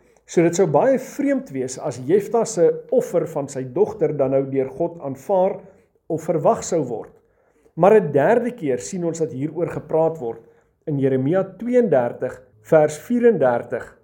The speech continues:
en vyfendertig. "Maar hulle het hul verfoeisels neergesit in die huis waar my naam oor uitgeroep is,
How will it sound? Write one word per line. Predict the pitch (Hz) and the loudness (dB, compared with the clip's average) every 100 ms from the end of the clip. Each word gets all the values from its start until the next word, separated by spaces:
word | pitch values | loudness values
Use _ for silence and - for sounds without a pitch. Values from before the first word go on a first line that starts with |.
| - | -8
en | 135 127 | -6 -4
vyfendertig. | 175 175 175 127 107 - - - _ _ _ _ _ _ | -2 0 0 0 -2 -4 -12 -18 _ _ _ _ _ _
"Maar | - 135 151 247 240 - - | 0 4 4 2 0 -8 -2
hulle | 135 | 2
het | 147 | 2
hul | 147 | 2
verfoeisels | - 135 - 285 269 247 247 - | -4 -6 -4 -2 -2 0 -2 -2
neergesit | 135 151 175 196 196 147 - | -2 0 0 -2 0 0 -2
in | 151 131 | -6 -6
die | 123 | -4
huis | 104 208 - - _ _ _ _ | -2 -2 -2 -10 _ _ _ _
waar | 131 139 139 139 | -4 2 2 0
my | 139 | -2
naam | 131 131 170 185 185 | 0 2 2 0 -4
oor | 165 165 | -4 -4
uitgeroep | 220 - 151 - | -6 -6 -6 -8
is, | - - - | -12 -16 -20